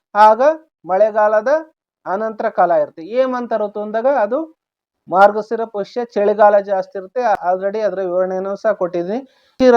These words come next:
ಋತುವಿನಲ್ಲಿ ಮಾಘ, ಪಾಲ್ಗುಣ ಮಾಸ ಬರ್ತದೆ. ಆಗ ಚಳಿಗಾಲವೂ ಸಹ ಇರ್ತದೆ, ಚಳಿಗಾಲ ಇರ್ತದೆ. ಆದ್ರಿಂದಲೇ ಇಲ್ಲಿ ಹೇಳ್ತಾ ಇದ್ದಾರೆ ಕವಿಗಳು,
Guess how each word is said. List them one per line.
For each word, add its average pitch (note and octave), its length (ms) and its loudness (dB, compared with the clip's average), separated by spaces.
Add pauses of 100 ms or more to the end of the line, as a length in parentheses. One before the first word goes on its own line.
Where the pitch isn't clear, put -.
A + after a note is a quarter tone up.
ಋತುವಿನಲ್ಲಿ F#3+ 540 -4
ಮಾಘ, F#3+ 320 0
ಪಾಲ್ಗುಣ F3 500 -2
ಮಾಸ E3 360 -4
ಬರ್ತದೆ. E3+ 400 -4
ಆಗ G#3 280 6 (1080)
ಚಳಿಗಾಲವೂ G#3 580 6
ಸಹ A#3+ 240 -6
ಇರ್ತದೆ, F3+ 340 -8
ಚಳಿಗಾಲ F#3 480 0
ಇರ್ತದೆ. F#3 560 -6 (300)
ಆದ್ರಿಂದಲೇ E3+ 600 0
ಇಲ್ಲಿ G3 160 -8
ಹೇಳ್ತಾ F3 280 -6
ಇದ್ದಾರೆ D#3+ 220 -6
ಕವಿಗಳು, E3 720 -2